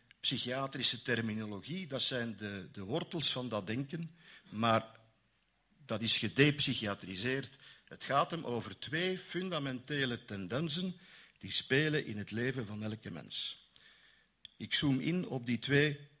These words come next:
driftfactoren. En ik begin met degene die ons het meest vertrouwd is,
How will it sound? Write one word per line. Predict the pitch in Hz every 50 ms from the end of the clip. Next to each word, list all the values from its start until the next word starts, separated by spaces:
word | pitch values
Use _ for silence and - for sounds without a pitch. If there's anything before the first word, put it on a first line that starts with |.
| _ _ _ _ _
driftfactoren. | - - 120 135 - - - - 98 95 - _ - 85 76 73 85 - - -
En | - 120
ik | 131 131 139
begin | 143 131 220 240 233
met | 214 196 -
degene | 190 - 170 196 202 202 190
die | 180 180 165
ons | 160 139
het | 147 151 -
meest | 165 185 196 185 - -
vertrouwd | - 131 107 - - 110 110 110 123 143 147 226
is, | 226 - - - - -